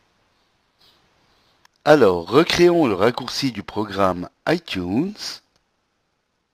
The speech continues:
Eh bien, comme on le voit, celui-ci n'est maintenant plus affublé de la mention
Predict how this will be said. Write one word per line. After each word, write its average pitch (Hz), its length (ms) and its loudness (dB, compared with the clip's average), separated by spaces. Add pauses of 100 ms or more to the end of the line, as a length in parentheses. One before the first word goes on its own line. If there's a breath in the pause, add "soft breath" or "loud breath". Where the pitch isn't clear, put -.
(2750)
Eh 165 80 2
bien, 98 240 -4
comme 175 240 0
on 127 80 0
le 101 80 -4
voit, 135 320 4
celui-ci 131 540 -6
n'est 156 100 0
maintenant 110 400 -2
plus 135 280 -4
affublé 98 460 -2
de 151 120 -2
la 120 120 0
mention 98 480 -6